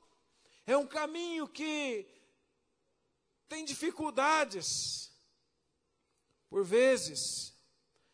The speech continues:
é um caminho que exige renúncia. Caminho de oração, caminho de jejum, caminho de renúncia.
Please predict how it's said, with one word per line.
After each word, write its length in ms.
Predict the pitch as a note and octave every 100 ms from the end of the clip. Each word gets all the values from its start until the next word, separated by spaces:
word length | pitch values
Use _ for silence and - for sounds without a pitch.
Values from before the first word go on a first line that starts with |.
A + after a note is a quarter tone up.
| _ _
é 80 | -
um 60 |
caminho 480 | F3+ G3 F#3+ A3 A3+
que 100 | G3
exige 640 | G3 D3+ A3+ A#3 F3 G3
renúncia. 840 | C#3 D#3 G#3 B3 D4+ C#4 - B2+ - _ _ _ _ _ _ _ _ _ _ _ _ _ _ _ _ _ _ _ _ _ _ _ _ _ _ _ _ _ _ _ _ _ _ _ _ _ _ _ _ _ _
Caminho 380 | - D3+ E3 F#3+
de 120 | D#3+
oração, 600 | F3+ D3+ A#2+ - F3+ F#3+
caminho 400 | - D#3 E3 F#3
de 140 | D#3+ D#3
jejum, 560 | C#3+ C#3+ A#2 F3 G3
caminho 400 | - D3+ D#3 F#3+
de 140 | D#3 D3+
renúncia. 880 | E3 D3+ D3+ G#3 G#3 - D3 A2